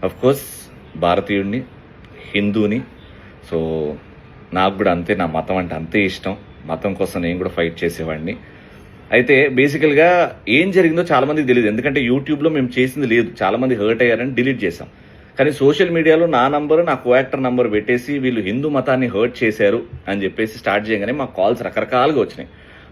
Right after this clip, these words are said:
అందులో ఒక కాల్ రికార్డింగే బయట వాళ్ళు రిలీజ్ చేసింది. ఆ, బేసికల్గా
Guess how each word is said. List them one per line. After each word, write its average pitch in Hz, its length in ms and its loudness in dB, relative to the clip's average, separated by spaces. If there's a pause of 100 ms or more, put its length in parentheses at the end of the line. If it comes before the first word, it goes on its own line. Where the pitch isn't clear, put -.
అందులో 147 240 6
ఒక 160 240 0
కాల్ 127 200 6
రికార్డింగే 127 720 2 (320)
బయట 117 300 4 (360)
వాళ్ళు 104 200 4
రిలీజ్ 107 360 -2
చేసింది. 82 360 -8 (1000)
ఆ, 135 400 0 (120)
బేసికల్గా 156 720 4